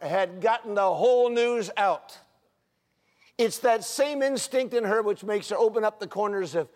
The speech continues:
presents. She inherited it from her dad. It's in the genes. <laughs> So I want to ask that question today. And did you realize that as we asked that question,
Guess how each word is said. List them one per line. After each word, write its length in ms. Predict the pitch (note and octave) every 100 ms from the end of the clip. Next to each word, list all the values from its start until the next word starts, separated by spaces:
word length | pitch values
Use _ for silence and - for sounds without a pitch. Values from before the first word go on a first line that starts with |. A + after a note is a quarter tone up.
| _ _ _ -
presents. 760 | G#3 E3+ - - - - - - _
She 300 | - F3 E3
inherited 580 | E3+ D#3 F3+ A3 F3 B3
it 160 | E3+ -
from 160 | E3
her 120 | D#3+
dad. 380 | D#3 F3 D#3+ C#3+
It's 180 | C#3 C3
in 140 | D#3+ D#3
the 80 |
genes. 520 | D3+ D#3+ D3+ - - -
<laughs> 1000 | - - F3 _ _ _ _ _ - A#3 - - - _ _ _ _ _
So 160 | - C4
I 20 |
want 160 | C#4+ F4+
to 60 |
ask 180 | D#4 D4
that 240 | C#4 A#3+ -
question 500 | A#3 - - F3+ D#3
today. 560 | C#3 C#3 B2+ - D3+ _ _ _ _ _ _ _ _ _ _ -
And 140 | B3
did 220 | A#3+ G#3+
you 240 | E3+ D#4+ D4+
realize 640 | D4+ D4 G#3+ F3 G3+ G#3+
that 140 | G#3 G#3
as 140 | E3
we 160 | F#3 F#3+
asked 260 | B3 -
that 240 | B3 A3 -
question, 540 | B3 A3+ - D#3+ B2+